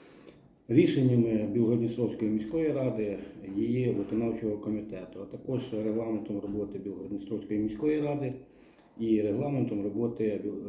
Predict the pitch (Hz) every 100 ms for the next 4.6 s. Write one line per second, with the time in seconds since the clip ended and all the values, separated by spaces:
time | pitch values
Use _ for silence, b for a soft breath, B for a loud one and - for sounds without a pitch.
0 | 101 95 95 110 117 117 101 - 117 107
1 | 98 101 104 98 95 - 104 101 101 92
2 | 87 92 95 95 82 80 - - - _
3 | _ _ _ - 113 117 127 151 147 127
4 | 131 147 151 143 113 113